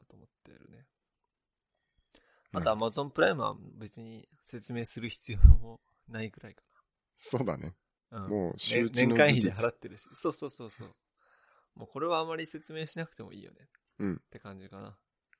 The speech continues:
Speaker 2: はい。
Speaker 1: で？
Speaker 2: まあ、私の方は、映像系のサブスクはAmazonプライムのみなんですが、まあ、あの、ん、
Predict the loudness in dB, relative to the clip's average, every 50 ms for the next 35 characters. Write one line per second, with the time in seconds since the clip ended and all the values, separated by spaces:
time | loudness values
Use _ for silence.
0 | -20 _ _ _ _ _ _ -16 -14 -14 -8 -6 -6 -6 -6 -10 _ _ _ _
1 | _ _ _ _ _ _ _ _ _ _ -20 -20 -20 -20 -20 -20 -20 -20 -20 -20
2 | -20 -20 -20 -18 _ -4 -2 -2 -2 -2 -4 -8 -14 _ _ _ _ _ -8 -8
3 | -6 -4 -6 -6 -4 -4 -2 0 0 0 0 0 -2 -2 -4 -2 -2 -2 0 0
4 | 0 0 0 -2 -2 -4 -6 -12 -18 _ _ _ _ _ _ _ -6 -4 -2 -2
5 | 0 -2 -2 -4 -4 -6 -4 -2 -2 0 0 -2 -2 -4 -6 -12 _ -20 -10 -8
6 | -8 -6 -6 -8 -12 -8 -4 -2 -2 -2 -2 -4 -10 _ _ _ _ _ _ -6
7 | -4 -2 -2 -2 -2 -2 -4 -4 -4 -4 -2 -2 -2 -2 -2 -2 -2 -2 -4 -6
8 | -8 -14 _ _ _ _ -20 -20 -20 -20 -20 _ -20 -20 -20 _ _ _ -8 -8
9 | -8 -8 -8 -8 -6 -4 -4 -6 -8 _ _ _ _ _ -20 -20 _ _ _ _
10 | _ _ _ _ _ _ _ _ -20 -20 -20 -20 -20 -20 _ -6 -4 -2 -2 -2
11 | -2 -2 -2 -4 -6 -8 -8 -6 -4 -2 -2 -4